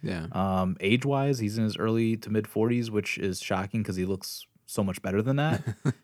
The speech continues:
Speaker 2: And I think with his recent role in, like, The Boys in
Speaker 1: Mm-hmm.
Speaker 2: season three
Speaker 1: Yeah.
Speaker 2: showcases that there is a level of maturity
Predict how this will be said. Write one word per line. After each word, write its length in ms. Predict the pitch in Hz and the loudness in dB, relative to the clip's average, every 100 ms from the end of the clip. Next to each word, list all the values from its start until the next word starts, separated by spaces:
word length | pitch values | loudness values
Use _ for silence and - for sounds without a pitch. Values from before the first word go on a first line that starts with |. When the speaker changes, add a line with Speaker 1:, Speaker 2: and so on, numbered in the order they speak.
| _ - | _ 2
Speaker 2:
And 380 | 110 113 117 - | 6 6 4 2
I 120 | 110 | -4
think 340 | - 147 160 | 0 0 2
with 160 | 135 120 | 2 2
his 180 | 117 101 | 0 0
recent 440 | 104 117 - 110 | 0 -2 -2 -4
role 400 | 90 95 95 110 | -2 0 2 4
in, 80 | 104 | 2
like, 220 | 95 95 | 0 -2
The 120 | - 92 | -2 -2
Boys 680 | 92 90 92 123 139 - - | 0 0 2 2 0 -4 -2
in 180 | 107 107 | 0 0
Speaker 1:
Mm-hmm. 100 | 120 | 0
Speaker 2:
season 320 | 107 95 95 | 0 -2 -4
three 480 | - 87 98 127 131 | -4 -2 0 -2 -4
Speaker 1:
Yeah. 140 | 156 165 | -2 2
Speaker 2:
showcases 540 | 107 110 110 107 98 | 2 4 0 0 -4
that 160 | 98 95 | -4 0
there 140 | 104 | 2
is 100 | 95 | 2
a 60 | 95 | -2
level 420 | 98 98 101 110 | 0 0 2 0
of 100 | 95 | 0
maturity 720 | 98 - 104 95 87 90 104 | -2 0 2 2 2 -2 -6